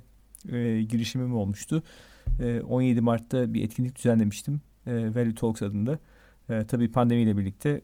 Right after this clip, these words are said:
e, hayal oldu. E, aklımdaki fikirlerden biri de, e, bir kitap kulübü kurmaktı. E, bir kitabı okumak zaten zevkli bir uğraş. Ancak onun üzerinde tartıştığınızda, e, anlayışınız daha da derinleşiyor, zenginleşiyor.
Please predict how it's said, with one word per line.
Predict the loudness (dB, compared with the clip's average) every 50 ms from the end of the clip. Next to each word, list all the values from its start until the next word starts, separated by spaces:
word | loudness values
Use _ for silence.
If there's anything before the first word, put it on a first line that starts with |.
| -10 _ -10
e, | -6 -4 -4 -2 -4 -4 -6 -8 -14 -8
hayal | -2 2 4 4 6 4
oldu. | 4 2 0 0 -2 -2 -4 -4 -10 _ _ _ _ _ _ -20 -20 _ _ _ _ -8 -4
E, | -2 0 0 0 -2 -2 -4 -6 -8
aklımdaki | -10 -10 -4 0 0 0 2 0 -2
fikirlerden | -4 -2 0 2 4 4 6 6 4 4
biri | 4 2 2 2
de, | 2 2 2 0 0
e, | -2 -2 -2
bir | -2 -4
kitap | -2 0 0 0 0 0
kulübü | -2 0 0 0 0 0
kurmaktı. | 0 0 0 0 -2 -4 -4 -2 -2 -2 -4 -8 -16 _ _ -16 -10 -8
E, | -4 -4 -2 -2 -4 -4 -6 -6
bir | -6 -8 -8
kitabı | -4 -2 0 0 0
okumak | -2 -2 -2 -2 -2 0 2
zaten | 2 2 2 2 0
zevkli | 2 2 0 0 0 -2
bir | 0
uğraş. | 0 0 0 0 -2 -4 -10 -18 _ _ -20 -20 -20 -20 -20 -20 _ _ -4
Ancak | 0 0 0 0 0
onun | -2 -2 -2
üzerinde | 0 0 0 0 0 0 0 0 0
tartıştığınızda, | 0 0 0 0 -2 -6 -6 -4 -2 0 0 0 -2 -2 -4 -4 -4 -10 -20 -20 _ _ _ _ _ -4
e, | -2 -2 -2
anlayışınız | 0 0 -2 0 0 -2 -2 -2 -4 -4 -2 2
daha | 4 4 6 6
da | 4 4 2 0 -4 -2
derinleşiyor, | 0 2 2 2 2 0 -2 -2 -2 -2 -2 0
zenginleşiyor. | 0 2 2 2 2 2 0 0 -2 -2 -2 -2 -2 -4